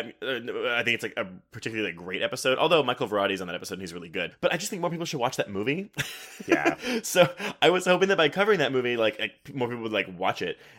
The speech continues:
Speaker 1: Uh, everyone, Psycho two is a really fucking good sequel, and you should all
Speaker 2: Oh,
Speaker 1: watch it and then go
Speaker 2: so
Speaker 1: listen to that
Speaker 2: good.
Speaker 1: episode.
Speaker 2: Anthony Perkins, man, he's, yeah, it's,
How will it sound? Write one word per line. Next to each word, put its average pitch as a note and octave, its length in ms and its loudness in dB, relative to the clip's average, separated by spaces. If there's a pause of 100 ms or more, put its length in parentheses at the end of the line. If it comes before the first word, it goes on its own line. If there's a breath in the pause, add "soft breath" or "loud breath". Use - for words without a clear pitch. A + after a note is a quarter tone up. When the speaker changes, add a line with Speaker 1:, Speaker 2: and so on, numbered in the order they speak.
(100)
Speaker 1:
Uh, G#2+ 260 8 (120)
everyone, F3 320 2
Psycho E3+ 300 -2
two F#3 260 -2
is D#3+ 80 -2
a C#3 60 0
really A#2+ 220 -2
fucking G#2+ 500 -8
good F2 200 -4
sequel, - 380 -6
and G#2+ 100 -6
you G2+ 100 -8
should - 220 -14
all F#2+ 160 0
Speaker 2:
Oh, F2+ 40 -4
Speaker 1:
watch F#2 240 -4
it D2 40 -8
and F#2 80 -10
then F#2 100 -6
go F2+ 80 -4
Speaker 2:
so F2 80 -6
Speaker 1:
listen F#2 160 -8
to - 0 -
that E2 120 -8
Speaker 2:
good. D#2+ 40 -12
Speaker 1:
episode. - 320 -14 (640)
Speaker 2:
Anthony G#2 320 -6
Perkins, F#2+ 480 -8
man, D#2+ 340 -8
he's, G2 320 -10 (580)
yeah, - 200 -14 (440)
it's, - 300 -10